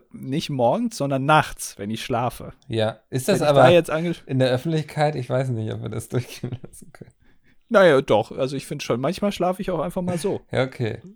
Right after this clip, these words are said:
Speaker 1: Le-, lege ich mich auf eine Bank und
Speaker 2: Mhm.
Speaker 1: schlafe da einfach mal eine Nacht durch. Und das wäre natürlich sehr blöd, wenn ich da angesprochen werde.
Speaker 2: Ja. Ähm, Platz drei, wenn ich auf einem Festival von der Dixie-Toilette komme.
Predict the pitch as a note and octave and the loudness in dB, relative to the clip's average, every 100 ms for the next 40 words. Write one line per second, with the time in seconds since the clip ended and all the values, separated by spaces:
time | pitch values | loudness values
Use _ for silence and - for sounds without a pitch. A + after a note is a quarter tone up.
0 | _ - D#3+ D3 F3 D3 C#3+ D3 C3+ B2+ | _ -20 -16 -16 -10 -8 -6 -6 -4 -4
1 | B2+ D3+ E3+ F#3 - C3 F#3 F3 E3+ G2+ | -2 0 -2 -2 -4 -2 0 0 -2 -6
2 | F#2+ - F#2 G2+ G2+ G#2 - C3 C3+ - | -10 -10 -10 -6 -6 -6 -6 -6 -6 -8
3 | - - - D3 C#3+ D3 C3+ A#2+ B2 A#2 | -20 -18 -8 -4 -2 0 -2 -2 -6 -8
4 | - A#2+ A2+ - _ _ _ - A2 F#2+ | -4 -2 -2 -4 _ _ _ -12 -8 -8
5 | F#2+ G2+ F2+ F#2 F2 - - F2+ - - | -8 -14 -14 -12 -14 -14 -16 -16 -16 -16
6 | E2+ - - A2 G#2+ G#2+ _ _ _ _ | -18 -18 -12 -4 -2 -2 _ _ _ _
7 | _ - A2+ A2 - _ _ _ _ _ | _ -8 -8 -8 -12 _ _ _ _ _
8 | _ - B2+ - - - G#2 A2+ C#3+ B2 | _ -2 -2 -4 -12 -4 0 0 0 0
9 | A#2+ D3+ D3 - B2 B2+ A2+ - C#3+ C3+ | -2 -2 -6 -10 -6 -6 -6 -6 -8 -8
10 | C3 B2 A#2+ A#2+ A2+ A#2 A2+ A2 - G2+ | -6 -6 -4 -4 -2 -4 -6 -10 -8 -8
11 | F#2+ G#2+ - G2 F#2+ | -8 -8 -8 -8 -10